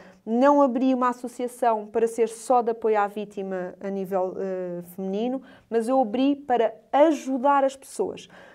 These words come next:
Seja família, imagina uns pais de uma vítima ou de um agressor que não sabem lidar com aquilo, ok? Nós ajudamos.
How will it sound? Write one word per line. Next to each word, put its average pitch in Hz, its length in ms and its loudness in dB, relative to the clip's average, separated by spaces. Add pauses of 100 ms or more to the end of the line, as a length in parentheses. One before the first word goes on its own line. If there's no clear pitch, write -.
Seja 339 340 2
família, 262 600 -2 (400)
imagina 262 640 0 (240)
uns 285 260 0
pais 202 560 2 (220)
de 214 140 -2
uma 254 180 2
vítima 240 480 0
ou 214 80 0
de 233 80 -4
um 247 60 0
agressor 247 500 0
que 262 120 -6
não 269 220 4
sabem 254 400 4
lidar 240 280 4
com 233 100 2
aquilo, 208 420 -2 (300)
ok? 254 360 4 (280)
Nós 294 240 4
ajudamos. 277 640 -2